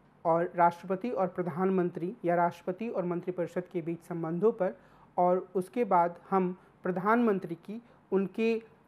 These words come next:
मंत्रिमंडल या कैबिनेट में स्थिति पर भी चर्चा करेंगे। हम, अ, संवैधानिक प्रावधानों को समझने की कोशिश करेंगे। हम कुछ ऐसी बुनियादों की, को भी समझने, ऐसी बुनियादी बातों को भी समझने की कोशिश करेंगे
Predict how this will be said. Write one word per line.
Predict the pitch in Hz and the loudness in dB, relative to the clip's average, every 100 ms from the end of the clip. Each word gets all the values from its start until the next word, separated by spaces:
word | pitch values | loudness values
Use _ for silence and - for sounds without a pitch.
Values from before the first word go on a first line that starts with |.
| 202 | 2
मंत्रिमंडल | 196 196 208 196 185 196 202 | 2 4 2 4 4 4 4
या | 190 180 | 4 2
कैबिनेट | 180 - 180 185 220 220 | 2 4 4 6 2 2
में | 180 170 | 0 0
स्थिति | - 180 196 | -6 -6 -4
पर | 180 156 | -4 -2
भी | 196 | -4
चर्चा | 190 160 165 | -4 -4 -4
करेंगे। | 156 151 147 156 180 - - - | -4 -6 -8 -10 -16 -20 -16 0
हम, | 202 214 - _ - | 0 0 -6 _ -2
अ, | 175 170 | 2 2
संवैधानिक | - 185 185 180 190 190 202 | 0 2 4 4 4 2 0
प्रावधानों | 185 175 170 180 180 202 | 2 2 2 0 0 0
को | - | -4
समझने | 185 196 175 190 190 | -4 0 0 0 -2
की | 190 | -2
कोशिश | 185 175 185 | -6 -4 -6
करेंगे। | - 180 175 180 202 - - - | -2 -2 0 -2 -4 -8 -20 -4
हम | 185 | -4
कुछ | 185 220 | -2 0
ऐसी | 208 190 | 0 0
बुनियादों | 214 208 196 190 202 | -2 0 4 4 2
की, | 233 - 220 220 - - | -2 -4 -4 -4 -6 4
को | 208 | 4
भी | 208 | 6
समझने, | 233 202 190 185 220 | 2 2 0 0 0
ऐसी | 196 190 | 2 2
बुनियादी | 196 196 202 208 | 0 0 0 2
बातों | 185 175 175 | 4 4 4
को | 240 220 | 2 2
भी | 202 | 0
समझने | 190 175 165 196 | -2 -4 -2 -4
की | - | -4
कोशिश | - 165 180 | -8 -4 -6
करेंगे | - 170 165 185 | -4 -4 -2 -4